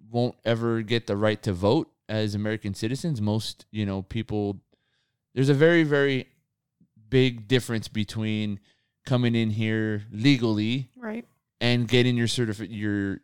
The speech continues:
Speaker 1: your citizenship.
Speaker 2: Yes.
Speaker 1: That takes a very, very long time.
Speaker 2: And a lot of money.
Speaker 1: And a lot of money. So it's, it's a long line to be able to cast that vote.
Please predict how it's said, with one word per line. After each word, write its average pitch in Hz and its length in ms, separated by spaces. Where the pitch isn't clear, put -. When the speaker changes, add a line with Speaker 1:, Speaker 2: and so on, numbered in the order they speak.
Speaker 1:
your 98 180
citizenship. 104 840
Speaker 2:
Yes. 226 360
Speaker 1:
That 127 180
takes 151 180
a 113 80
very, 110 380
very 104 280
long 98 240
time. 80 380
Speaker 2:
And 226 120
a 233 40
lot 226 180
of 226 60
money. 254 380
Speaker 1:
And 110 160
a 117 40
lot 113 220
of 101 80
money. 80 300
So 113 460
it's, - 520
it's 107 200
a 104 80
long 139 440
line 143 520
to 127 120
be 113 260
able 107 200
to 101 320
cast 107 360
that 95 160
vote. 95 360